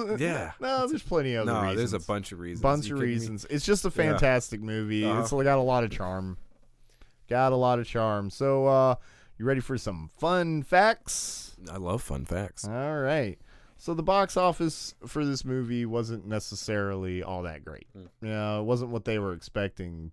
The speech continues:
Speaker 2: But, uh, George Lucas had a couple of other stories that he wanted to tell,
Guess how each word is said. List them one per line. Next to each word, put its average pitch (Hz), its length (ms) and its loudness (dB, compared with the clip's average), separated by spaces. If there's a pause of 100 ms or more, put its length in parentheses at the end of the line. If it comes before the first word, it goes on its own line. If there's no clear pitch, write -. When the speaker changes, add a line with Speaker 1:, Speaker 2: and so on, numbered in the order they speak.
Speaker 2:
But, 131 380 2 (360)
uh, 107 220 -2
George 120 300 -4
Lucas 135 420 -4
had 113 520 0
a 101 120 -4
couple 110 320 -4
of 101 80 -6
other 104 180 -6
stories 98 420 -6
that 107 120 -4
he 101 40 -4
wanted 98 400 -6
to 87 80 -6
tell, 98 420 2